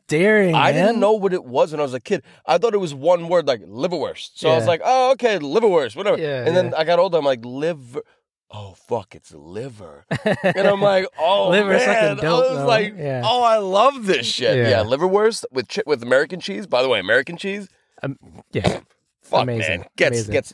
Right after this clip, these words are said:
Speaker 2: gets not as much credit as it deserves
Speaker 1: Yeah,
Speaker 2: on
Speaker 1: it, well, it
Speaker 2: most
Speaker 1: gets
Speaker 2: things.
Speaker 1: actually shit on way too much, 'cause
Speaker 2: It does.
Speaker 1: it's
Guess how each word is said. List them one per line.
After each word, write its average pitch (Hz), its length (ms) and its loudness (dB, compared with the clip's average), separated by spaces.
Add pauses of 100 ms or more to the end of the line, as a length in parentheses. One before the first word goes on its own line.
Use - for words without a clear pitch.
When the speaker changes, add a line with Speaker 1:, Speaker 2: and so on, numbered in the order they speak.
Speaker 2:
gets 131 220 -2
not 131 520 0
as 123 180 -4
much 120 200 -6
credit 110 300 -4
as 101 160 -4
it 101 80 -12
deserves 135 340 -6
Speaker 1:
Yeah, 127 120 -2
Speaker 2:
on 113 80 -6
Speaker 1:
it, - 80 -6
well, 117 100 0
it 170 80 -6
Speaker 2:
most 220 260 2
Speaker 1:
gets 277 140 0
Speaker 2:
things. - 140 -12
Speaker 1:
actually 170 260 -2
shit 160 320 -2
on 104 280 -4
way 117 120 -6
too 117 160 -8
much, 104 540 -12
'cause 151 100 -2
Speaker 2:
It 165 80 -2
does. 220 460 0 (100)
Speaker 1:
it's - 240 -12